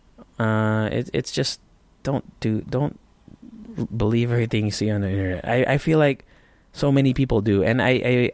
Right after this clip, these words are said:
I don't know why. Eh, I tr-, I try my best, and like I said, I'm not perfect,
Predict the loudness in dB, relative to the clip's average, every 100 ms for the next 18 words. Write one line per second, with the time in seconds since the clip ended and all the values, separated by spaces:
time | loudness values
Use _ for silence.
0 | 0 0 0 2 2 2 0 -4 -8 _
1 | _ _ _ _ _ _ _ -20 -8 -6
2 | -4 -6 -14 -20 -20 -8 -4 -4 -6 -4
3 | -4 -2 0 2 4 2 2 0 -4 -16
4 | -20 -20 _ _ _ -2 0 0 0 0
5 | -2 -2 -6 -4 -2 -2 -2 -8